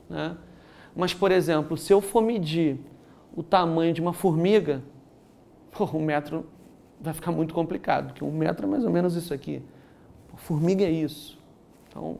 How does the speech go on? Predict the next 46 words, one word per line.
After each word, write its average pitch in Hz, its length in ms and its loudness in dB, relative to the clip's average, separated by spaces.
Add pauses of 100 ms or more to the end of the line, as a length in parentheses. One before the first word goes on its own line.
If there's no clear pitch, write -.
é - 100 -6
ideal 175 380 4
que - 80 -4
eu 180 80 0
use 180 260 -4
o 185 60 -2
submúltiplo, 170 760 -4
senão 170 400 -4 (160)
o - 80 -8
número 190 220 0
vai 214 80 0
ficar 214 160 -4
muito 190 340 2
cheio - 160 0
de 202 80 -4
vírgula, 170 480 -6 (560)
né? - 180 -12 (400)
Imagina 196 260 2
se - 80 -6
eu 208 60 -2
for 208 240 -6 (340)
calcular 185 380 6
a 180 40 8
distância 180 760 -2 (500)
do 175 160 2
Sol 190 500 4
até 196 220 2
a 190 80 8
Lua. 156 460 2 (640)
Em 165 100 -2
metros, 160 680 2
o 175 120 -2
número 196 240 -2
vai 202 100 -2
ficar 208 160 -8
um 208 100 0
número 202 220 -4
astronômico. 190 800 -4
Então, 147 160 -10
a 170 60 -6
gente 190 260 -6
utiliza 170 400 -4
os 180 80 -4
submúltiplos 170 720 -6
para - 220 -6
isso, - 440 -8